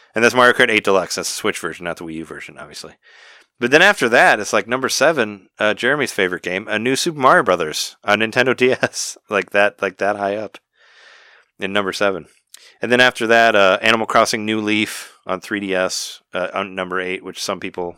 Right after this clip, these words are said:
would say that that one's better than the other one, but whatever. Uh, Pokemon Sword and Shield,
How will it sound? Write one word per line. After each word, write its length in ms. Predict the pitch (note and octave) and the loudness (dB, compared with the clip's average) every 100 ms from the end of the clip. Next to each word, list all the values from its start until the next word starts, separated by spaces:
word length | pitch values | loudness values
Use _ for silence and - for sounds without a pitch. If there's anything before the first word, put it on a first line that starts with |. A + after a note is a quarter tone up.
| _ | _
would 180 | F2+ F2 | -16 -12
say 200 | F2+ E2+ | -10 -10
that 140 | E2+ | -12
that 100 | F2 | -16
one's 140 | F2 D#2+ | -16 -16
better 320 | E2+ F2 G2+ | -14 -14 -18
than 120 | - E2+ | -20 -20
the 100 | E2+ | -18
other 120 | F#2+ | -18
one, 180 | B2 C3+ | -20 -12
but 180 | F#2 - | -12 -12
whatever. 340 | - A#2 G2+ - _ _ - - - _ - | -10 -8 -8 -10 _ _ -20 -20 -20 _ -2
Uh, 140 | G2 | 0
Pokemon 380 | G2 C3 C3 A#2+ | 2 2 2 0
Sword 280 | - C3+ B2 | 2 0 0
and 100 | A#2 | 0
Shield, 640 | - C3+ C3+ C3 C3 B2+ | -2 0 2 2 0 -4